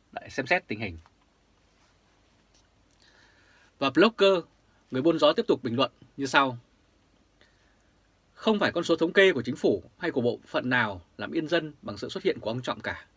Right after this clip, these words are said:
Những con số đó là láo tuét, khai ảo để lừa dân chúng yên tâm, không hoảng loạn mà ảnh hưởng đến chế độ. Hình ảnh ông Tổng Bí thư, Chủ tịch nước xuất hiện nơi này nơi kia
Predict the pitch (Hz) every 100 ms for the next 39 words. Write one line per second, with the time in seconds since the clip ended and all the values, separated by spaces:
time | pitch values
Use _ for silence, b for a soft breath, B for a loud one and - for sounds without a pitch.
0 | _ _ b b b b - 175 202 175
1 | 185 147 156 208 - 92 104 123 180 214
2 | _ b b - 185 180 139 98 107 117
3 | 156 139 156 233 170 160 175 165 160 _
4 | _ - 196 175 104 117 107 110 123 95
5 | 98 117 147 156 - _ _ _ _ _
6 | b b b b - 160 139 165 190 120
7 | 160 214 190 180 - 123 107 175 247 226
8 | 202 - 143 170 156 107 104 156 - 175